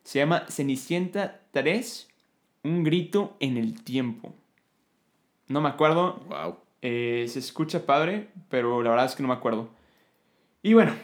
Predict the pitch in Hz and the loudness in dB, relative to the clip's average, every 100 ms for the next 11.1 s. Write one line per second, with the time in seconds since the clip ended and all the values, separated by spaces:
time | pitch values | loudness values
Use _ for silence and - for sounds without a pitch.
0 | - 202 233 - 226 220 262 254 254 254 | -2 2 2 2 2 4 4 4 4 4
1 | 254 - 180 190 196 190 - 160 156 202 | 2 -4 -2 0 2 0 -2 -2 2 2
2 | 196 196 190 135 135 143 - 127 76 - | 2 2 0 2 2 2 0 0 0 -2
3 | 147 151 151 180 180 147 147 156 151 127 | 0 0 0 0 2 0 0 -2 0 0
4 | 131 127 139 139 139 - _ _ _ _ | 0 0 0 2 0 -8 _ _ _ _
5 | 139 131 110 127 160 180 143 131 135 151 | -2 0 0 -2 0 0 0 -2 0 0
6 | - - 131 143 160 156 143 131 131 101 | -2 -4 -2 2 2 4 2 2 2 -2
7 | - - _ _ _ _ _ - 127 127 | -4 -10 _ _ _ _ _ -4 -2 0
8 | 127 123 120 - _ _ _ _ - - | 0 0 -2 -6 _ _ _ _ -10 -4
9 | 123 170 170 143 139 160 127 127 139 131 | 0 0 2 0 0 -2 0 0 0 0
10 | 127 123 123 123 117 110 - 123 131 135 | 0 0 0 -2 -4 -6 -8 -2 0 0
11 | - | -2